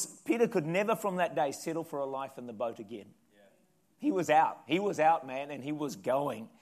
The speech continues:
Speaker 1: And so they say that getting out of the boat was Peter's gift to Jesus. The experience of walking on water was Jesus' gift to Peter. The gifts were, the first gift came from Peter.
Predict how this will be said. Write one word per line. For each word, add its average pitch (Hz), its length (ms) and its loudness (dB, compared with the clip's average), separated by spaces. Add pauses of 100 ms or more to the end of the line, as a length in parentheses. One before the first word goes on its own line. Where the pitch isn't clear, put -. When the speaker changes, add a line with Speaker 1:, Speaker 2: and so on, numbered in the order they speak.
(320)
Speaker 1:
And 127 260 -2
so 156 180 8
they 165 140 6
say 202 220 6
that - 400 0
getting 220 240 4
out 208 120 8
of 180 100 2
the 160 60 4
boat 160 300 10
was 143 160 0
Peter's 180 360 0
gift 131 480 2
to 156 100 -2
Jesus. 156 880 -2 (1400)
The 120 80 -4
experience 170 440 -2
of 151 80 0
walking 165 300 2
on 143 100 -4
water 147 340 4
was 131 480 0 (600)
Jesus' 143 460 0
gift 151 480 -6
to - 100 -10 (200)
Peter. - 280 -10 (1300)
The 104 60 -12
gifts 151 320 -6
were, 139 220 -2
the 110 100 -10
first - 360 -4
gift 143 200 -4
came 139 200 -6
from 110 180 -8
Peter. - 440 -10